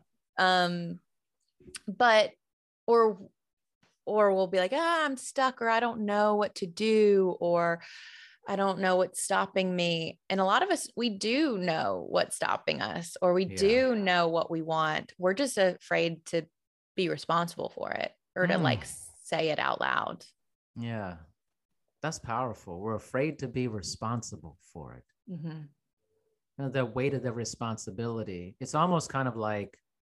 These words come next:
Speaker 2: if you look at some, l-, l-, look at it educationally, sometimes, and I've seen as I worked in the academic environment where people will stop short of graduation because they don't want the responsibility of having the knowledge now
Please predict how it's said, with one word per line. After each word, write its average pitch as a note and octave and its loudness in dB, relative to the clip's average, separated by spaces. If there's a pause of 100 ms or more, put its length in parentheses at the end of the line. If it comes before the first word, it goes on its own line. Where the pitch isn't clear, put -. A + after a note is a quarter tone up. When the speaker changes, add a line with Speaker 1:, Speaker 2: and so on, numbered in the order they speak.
(920)
Speaker 2:
if B2+ -4
you C3 0
look C#3+ 0
at A#2+ 0
some, B2+ 0
l-, C3 -6
l-, C3+ 0
look C#3+ -2
at B2 2
it A#2 -2
educationally, A#2 -4
sometimes, A#2+ -6
and C3 -8
I've C3 -6
seen F3 -4
as C3+ -4
I C3 2
worked C3 -2
in A#2 -2
the A#2 -4
academic A2 -6
environment G#2+ -6
where A2 -10
people C#3+ -6
will A2 -10
stop C3+ 0 (140)
short C#3+ -4
of G#2 -6
graduation A2+ -6
because - -14
they C#3 -4
don't D3 -4
want C#3 -6
the B2 -8
responsibility A#2 -6
of - -10
having A2 -4
the G2+ -10
knowledge G#2+ -4
now F2+ -10